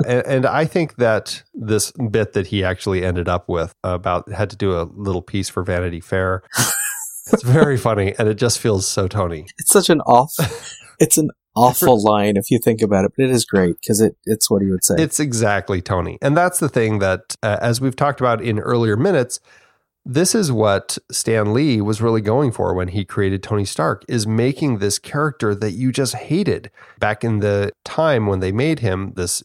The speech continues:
Speaker 1: rich industrialist who is, uh, helping the
Speaker 2: Yeah.
Speaker 1: military and who was this playboy, and it was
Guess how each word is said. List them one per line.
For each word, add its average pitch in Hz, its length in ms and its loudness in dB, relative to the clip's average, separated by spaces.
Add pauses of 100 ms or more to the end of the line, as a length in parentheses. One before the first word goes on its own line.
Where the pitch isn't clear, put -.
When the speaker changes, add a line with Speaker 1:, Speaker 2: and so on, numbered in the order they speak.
Speaker 1:
rich 104 320 -2
industrialist 107 800 0
who 98 160 -2
is, 90 160 -4 (460)
uh, 104 100 0
helping 104 380 0
the 92 60 -2
Speaker 2:
Yeah. 110 140 6
Speaker 1:
military 110 640 2 (440)
and 95 380 0
who 98 160 0
was 87 180 -2
this 85 160 -6
playboy, 110 720 2 (100)
and 92 640 -2
it 113 60 -2
was 113 200 0